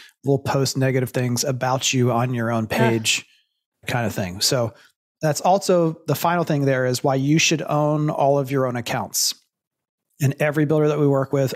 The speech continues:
Speaker 1: owns all of their own accounts. They give us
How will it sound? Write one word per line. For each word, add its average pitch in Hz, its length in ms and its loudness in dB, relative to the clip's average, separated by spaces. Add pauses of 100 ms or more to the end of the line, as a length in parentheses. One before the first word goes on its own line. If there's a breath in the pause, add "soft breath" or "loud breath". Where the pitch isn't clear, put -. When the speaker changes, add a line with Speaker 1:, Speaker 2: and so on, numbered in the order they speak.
Speaker 1:
owns 143 380 2 (100)
all 139 180 4
of 143 120 -2
their 143 120 0
own 147 120 0
accounts. - 500 -2 (480 loud breath)
They 147 100 2
give 160 220 2
us 160 180 0